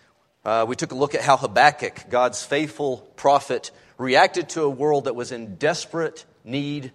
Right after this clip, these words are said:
of God, but where it was oftentimes, uh, a world where it was really difficult to see God at work.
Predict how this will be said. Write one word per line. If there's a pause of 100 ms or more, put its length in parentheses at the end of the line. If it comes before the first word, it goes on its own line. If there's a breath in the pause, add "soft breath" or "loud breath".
(100)
of
God, (520 soft breath)
but
where
it
was (140)
oftentimes, (380 soft breath)
uh,
a
world
where
it
was
really
difficult
to
see
God
at
work.